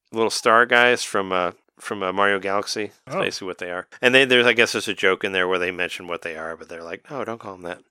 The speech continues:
Speaker 1: Um, uh, Cobra Kai's, Cobra Kai two, Dojo's Rising is coming out on the same day, October twentieth. I, I, I,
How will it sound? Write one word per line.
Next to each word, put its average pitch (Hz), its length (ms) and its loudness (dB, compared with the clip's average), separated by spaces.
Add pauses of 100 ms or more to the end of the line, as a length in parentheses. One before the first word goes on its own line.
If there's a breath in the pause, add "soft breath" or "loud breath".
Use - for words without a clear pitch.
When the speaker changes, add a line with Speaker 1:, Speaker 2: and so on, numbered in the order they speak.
(120)
Speaker 1:
Um, 110 200 6
uh, 101 300 4
Cobra 135 300 2
Kai's, 131 520 2 (160)
Cobra 175 240 2
Kai 165 220 6
two, 240 440 0 (300)
Dojo's 143 540 4
Rising 135 580 2 (280)
is - 100 -10
coming 117 260 0
out 113 140 4
on 110 80 -2
the 101 80 -6
same 107 320 -4
day, 110 300 2 (340)
October 98 380 -4
twentieth. 107 380 -6 (340 soft breath)
I, 135 240 2
I, 135 180 2
I, 139 40 2